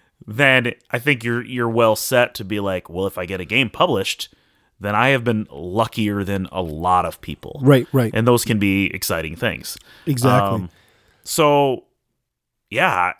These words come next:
Speaker 1: I mean, how cool that you've had opportunity to show your games to people like Hasbro, like,
Speaker 2: Mm-hmm.
Speaker 1: one of the biggest board game companies in the world,
Speaker 2: Yeah.
Speaker 1: you know? And you've been turned down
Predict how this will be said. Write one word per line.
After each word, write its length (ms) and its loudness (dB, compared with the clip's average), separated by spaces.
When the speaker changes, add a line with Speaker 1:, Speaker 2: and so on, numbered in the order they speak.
Speaker 1:
I 80 -6
mean, 360 0
how 160 2
cool 520 2
that 160 -10
you've 180 -2
had 120 2
opportunity 420 -4
to 80 -14
show 140 -4
your 160 -6
games 500 -6
to 300 -6
people 180 0
like 100 -4
Hasbro, 500 -4
like, 160 -8
Speaker 2:
Mm-hmm. 220 8
Speaker 1:
one 100 4
of 40 0
the 60 -4
biggest 260 -6
board 160 -4
game 220 0
companies 320 0
in 60 -4
the 80 0
world, 240 0
Speaker 2:
Yeah. 200 6
Speaker 1:
you 60 2
know? 280 -4
And 120 0
you've 160 2
been 140 -2
turned 280 -2
down 360 4